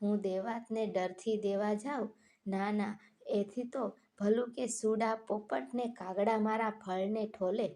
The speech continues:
કાઠીના દીકરા તો સહુ સરખા, કોણ રાંક ને કોણ રાણા. આવી રજવાડી ભાડાઈ મારાથી તો ખમાતી જ નથી." બોલનાર પુરુષનો અવાજ ઊંચો થયો.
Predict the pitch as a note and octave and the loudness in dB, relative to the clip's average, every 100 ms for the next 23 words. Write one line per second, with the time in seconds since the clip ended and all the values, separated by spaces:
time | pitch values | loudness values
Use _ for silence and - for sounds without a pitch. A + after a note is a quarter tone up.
0 | - - _ _ - F#3 F#3 - A3 A3 | -10 -20 _ _ -6 -6 -4 0 2 2
1 | G#3+ G#3+ G#3+ D4+ B3+ - _ _ B3 A3 | 2 0 0 -2 -2 -4 _ _ -2 -2
2 | G#3 G3 B3 G3 F3 E3 - - - _ | 0 2 2 0 -4 -4 -8 -10 -10 _
3 | _ _ _ - B3+ A#3+ G#3 A3+ C4+ C4 | _ _ _ 4 4 4 6 4 4 0
4 | G#3+ G#3 - G#3+ A3+ F#3+ F#3 A3+ B3 - | 0 -2 -2 0 0 0 0 0 -2 -6
5 | - - _ - F#3 G3 G3 F#3+ F#3 G3+ | -16 -20 _ -4 0 2 4 2 0 0
6 | G3+ G3+ G#3 F#3 F#3+ G#3+ A3 E3 - - | 2 4 4 2 0 2 2 0 -10 -2
7 | F#3+ F#3+ G3+ G#3 A3 A3 A3 A3 F#3+ G3 | 2 2 2 0 0 2 0 0 -2 0
8 | G#3+ E4 F4 A3+ E3+ D#3+ E3+ - - _ | 0 0 0 -2 -4 -6 -10 -14 -16 _
9 | _ _ F3 F#3+ G3 G3+ G3+ G3+ G#3 G#3+ | _ _ 0 2 2 0 0 2 0 -2
10 | - _ A3+ D4+ C#4 A#3+ G#3+ - G#3 C#4 | -16 _ 4 4 -2 -2 -2 0 0 0
11 | A#3+ F#3 - _ G#3 G#3 G#3 C4+ C4+ F3+ | -2 -4 -10 _ -6 -4 -2 -4 -2 -4
12 | D#3+ D#3+ | -2 -6